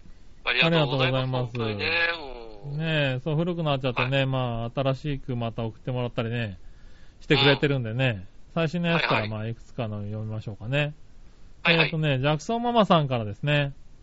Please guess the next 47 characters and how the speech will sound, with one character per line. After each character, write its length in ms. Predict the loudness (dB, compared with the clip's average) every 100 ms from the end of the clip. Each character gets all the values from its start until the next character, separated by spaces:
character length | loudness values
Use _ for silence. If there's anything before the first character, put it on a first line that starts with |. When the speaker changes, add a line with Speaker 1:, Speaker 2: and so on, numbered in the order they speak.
| -20 -20 0
Speaker 1:
あ 40 | 2
り 40 |
が 40 | 4
と 80 |
う 40 | 2
ご 40 |
ざ 80 | 0
い 40 |
ま 180 | 0 -4
す。 480 | -6 -10 -10 -12 -14 -8 -2
Speaker 2:
え 420 | 0 0 0 -2
ー、 20 |
杉 140 | 0 4
村 120 | 4
さ 120 | 6
ん、 60 | 4
井 40 |
上 140 | 4 6
さ 100 | 4
ん、 60 |
こ 100 | 4
ん 20 | 2
に 100 | 4
ち 80 | 6
は。 240 | 6 4 -6 -20 -20 -18 -18 -10
Speaker 1:
こ 60 | -2
ん 20 |
に 40 | 2
ち 80 | 2
は。 160 | 0 -8 -18 -18 -16
Speaker 2:
久 200 | 4 4
し 120 | 6
ぶ 100 | 0
り 80 | 0
に 160 | -2 -4
気 100 | -2
持 180 | 0 0
ち 120 | 2
よ 140 | 2
く 120 | 2
昼 240 | 2 2 2
寝 140 | 0
し 60 | 2
て 100 | 2
た 120 | 4
の 140 | 4
に、 360 | 4 4 2 0